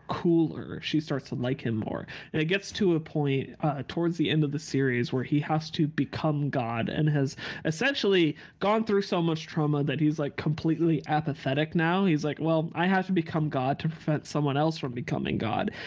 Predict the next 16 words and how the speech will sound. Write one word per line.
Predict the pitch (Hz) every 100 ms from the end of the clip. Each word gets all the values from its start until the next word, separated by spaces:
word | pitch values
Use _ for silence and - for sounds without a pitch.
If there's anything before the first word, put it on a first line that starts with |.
| -
And | 160 160
then | 156
when | 151 156
I'm | 156
God, | 160 160 143 139
I | 165
just | 160 202 208
won't | 196 165
do | 156 143
anything | 151 185 208 226 247 254 - - - -
because | 170 175 165 156 160
getting | 165 175 170
involved | 151 151 147 156 156 -
only | 160 156 151
creates | - 156 160 -
problems," | - - - - - - -